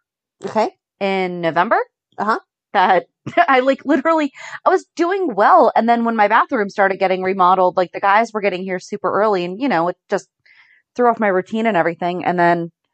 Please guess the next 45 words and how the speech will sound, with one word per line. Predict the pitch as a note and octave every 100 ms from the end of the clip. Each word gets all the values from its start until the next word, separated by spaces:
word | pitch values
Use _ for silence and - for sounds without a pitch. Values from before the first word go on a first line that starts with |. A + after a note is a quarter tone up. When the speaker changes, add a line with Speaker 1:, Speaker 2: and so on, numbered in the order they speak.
| -
Speaker 2:
I |
have | F3 A3
had | A3 G#3
no | G3+ B3+ C#4
excuse | - - E3
for | - F3+
the |
past | F3 D#3+ -
three | G#3 A3
weeks | D#3+ -
that | -
I | D#3
didn't | D#3 D#3 D3+
do | D3+
it, | D#3 E3+ -
but | D3 - _
I | F3+
just | D#3 C#3+ _
didn't. | - D3+ D3 E3 -
But | - F#3+
I | B3
did | C#4+ -
three | F4+
days | G4 A4+ A4
this | G4+
week. | E4 F4 F4+ F4+ - -
Speaker 1:
Woohoo! | A#4 C#5+ D#5+ C#5 E4 A#3 G3 _ _ -
Speaker 2:
Mostly | G3 G3+ A#3+ A#3+
because | B3+ C4 B3+ C4+ -
snow | - D#4
days. | C4+ C4 - - _ _ _
Speaker 1:
Yeah. | F3+ F#3 F3+ F3+ - _ _ _
Speaker 2:
So | G#3 F#3 F3
Speaker 1:
See, | E3+ B3
the | G#3+
snow | G#3+ A3+
days | A#3+ B3+ -
did | G#3+
not | F#3 E3+
help | G#3 A3+
me | D3 D#3+
because | F#3+ - G3 E3+ _ -
the |
snow | F3+ - G3+ G#3
days | G3 F3+ F3+ F3